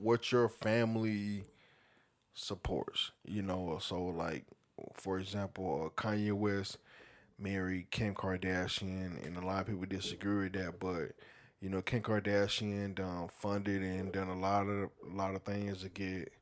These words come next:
you know what I'm saying, brothers out of jail. So if you marry somebody that's fully in support of, you know what I'm saying, your people, then,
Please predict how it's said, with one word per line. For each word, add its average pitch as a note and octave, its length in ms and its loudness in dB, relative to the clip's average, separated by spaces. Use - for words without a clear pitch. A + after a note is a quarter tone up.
you G2 100 -6
know G2 100 0
what F#2+ 60 0
I'm F#2 40 -6
saying, F#2+ 320 -2
brothers F#2+ 340 4
out F2+ 160 2
of F#2 120 -4
jail. F#2+ 380 -2
So F2+ 440 -2
if - 200 -4
you D#3+ 100 2
marry A#2+ 360 6
somebody A2 520 4
that's F#2+ 520 0
fully A2+ 640 0
in G#2+ 120 0
support G#2+ 560 2
of, G2 580 4
you G2+ 100 -6
know G2 120 -2
what F#2 60 -2
I'm F#2 40 -6
saying, F2+ 240 -4
your G2+ 200 4
people, G#2 600 2
then, F2+ 720 -4